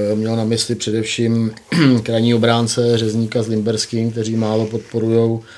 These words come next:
eh, podporujou ofenzívu. Oni byli vždycky známí, že jo, těma záběhama, eh, nebo náběhama,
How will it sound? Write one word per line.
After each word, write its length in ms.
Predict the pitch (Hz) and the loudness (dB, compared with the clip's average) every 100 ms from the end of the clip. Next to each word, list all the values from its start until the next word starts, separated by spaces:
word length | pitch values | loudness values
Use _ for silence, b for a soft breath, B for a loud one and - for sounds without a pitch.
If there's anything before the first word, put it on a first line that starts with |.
| B B - | B B -10
eh, 500 | 104 104 104 104 101 | -4 -2 0 0 -2
podporujou 520 | 110 107 110 113 117 | -4 -6 -2 2 2
ofenzívu. 920 | 107 - 110 107 110 110 113 120 117 B B B - - | 0 -2 -2 0 0 2 2 0 -4 B B B -18 -6
Oni 140 | 110 | -2
byli 160 | 107 113 | 0 0
vždycky 260 | 107 - | -2 -4
známí, 380 | 113 113 107 110 | -2 0 0 -2
že 100 | 107 | 0
jo, 60 | 107 | -2
těma 260 | 113 110 | -2 -2
záběhama, 840 | 104 101 101 110 107 107 107 107 107 107 98 98 | -2 -4 -2 0 0 0 0 -2 -4 -10 -10 -6
eh, 40 | |
nebo 180 | 101 101 | -4 -2
náběhama, 800 | 107 101 110 107 107 107 104 | -2 -2 0 0 0 0 0